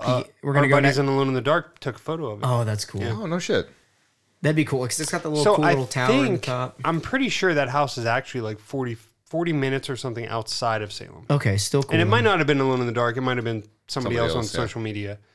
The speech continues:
Speaker 1: But, uh, I don't think that house is actually in Salem.
Speaker 2: Oh, interesting.
Speaker 1: I could be wrong.
Speaker 2: Still worth
Speaker 1: Who
Speaker 2: the
Speaker 1: the
Speaker 2: trip.
Speaker 1: fuck knows, yeah.
Speaker 2: Could still go to Salem and then go see the
Speaker 1: <laughs>
Speaker 2: house. Nice pick, man.
Speaker 1: But either way, man, uh, could you imagine trick-or-treating in Salem?
Speaker 2: Oh, man.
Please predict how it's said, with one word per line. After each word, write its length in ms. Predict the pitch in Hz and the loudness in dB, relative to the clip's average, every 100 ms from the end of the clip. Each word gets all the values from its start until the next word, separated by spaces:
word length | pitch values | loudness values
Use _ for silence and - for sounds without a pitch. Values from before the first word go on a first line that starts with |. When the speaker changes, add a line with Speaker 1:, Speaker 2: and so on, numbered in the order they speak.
| _ _ - | _ _ -6
Speaker 1:
But, 260 | 131 - | -4 -2
uh, 220 | 127 113 101 | -2 -2 -2
I 120 | 139 | -2
don't 180 | 226 226 | -2 -4
think 140 | 175 | -2
that 140 | 151 | 0
house 200 | 135 143 123 | 2 -2 0
is 60 | |
actually 420 | 123 117 - 117 | -4 -4 -8 -12
in 160 | 104 127 | -8 0
Salem. 260 | 107 117 156 | 4 4 4
Speaker 2:
Oh, 400 | 165 151 107 104 | 2 2 0 -2
interesting. 520 | 120 - 104 127 113 | -4 -8 -8 -8 -6
Speaker 1:
I 100 | 147 | -4
could 160 | 247 220 | -2 0
be 100 | 175 | 0
wrong. 360 | 127 107 98 92 | 0 0 -2 -8
Speaker 2:
Still 300 | - - 165 | -10 0 2
worth 200 | 151 135 | 4 2
Speaker 1:
Who 20 | |
Speaker 2:
the 40 | 190 | -2
Speaker 1:
the 60 | 127 | -2
Speaker 2:
trip. 100 | 113 | -2
Speaker 1:
fuck 160 | 110 | -2
knows, 340 | 107 101 95 - | -4 -6 -8 -10
yeah. 60 | 104 | -8
Speaker 2:
Could 140 | - | -4
still 160 | - 131 | 0 2
go 80 | 113 | 2
to 80 | |
Salem 380 | 104 117 113 107 | 2 2 2 2
and 160 | 101 101 | 2 2
then 140 | 110 | 2
go 160 | 110 101 | 2 0
see 160 | 101 | -2
the 80 | 107 | -6
Speaker 1:
<laughs> 20 | |
Speaker 2:
house. 440 | 107 82 98 - - 147 - - - _ _ _ _ _ - | -8 -8 -10 -12 -12 -16 -14 -16 -16 _ _ _ _ _ -6
Nice 220 | 143 104 | -4 -4
pick, 260 | - 101 | -4 -4
man. 100 | 92 | -2
Speaker 1:
But 120 | 92 160 | 0 2
either 200 | 202 147 | 4 4
way, 180 | 131 120 | 4 2
man, 280 | 113 110 101 _ | 0 -2 -6 _
uh, 360 | 120 123 117 107 - _ - | -6 -2 -2 -4 -8 _ -10
could 140 | 143 | -2
you 60 | 202 | 0
imagine 340 | 131 131 143 | 2 0 -2
trick-or-treating 600 | - 120 123 - 117 113 | -4 -6 -6 -6 -4 -4
in 120 | 107 | -4
Salem? 420 | - 98 98 110 - | -6 -10 -10 -12 -12
Speaker 2:
Oh, 240 | 98 98 - - | -12 -12 -14 -18
man. 100 | - | -18